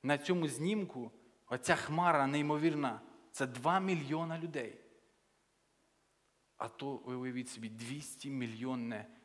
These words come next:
військо демонів, озброєних, захищених, які будуть знищувати людей. І не дивно, чому Христос сказав в Євангелії від Матвія:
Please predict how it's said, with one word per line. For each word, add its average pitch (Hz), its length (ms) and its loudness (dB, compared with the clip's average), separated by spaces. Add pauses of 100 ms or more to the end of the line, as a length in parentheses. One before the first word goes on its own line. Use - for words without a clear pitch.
військо 113 520 -8
демонів, 127 600 0
озброєних, 120 680 -2
захищених, 123 840 -6 (680)
які 113 240 -8
будуть 113 400 -8 (1400)
знищувати 113 680 -6
людей. 110 480 -8
І 131 80 -2
не 143 100 2
дивно, 156 280 0
чому 139 240 -2
Христос 139 420 -4
сказав 135 600 2 (560)
в 123 240 -4 (720)
Євангелії 131 520 0
від 131 140 -4
Матвія: 127 560 -2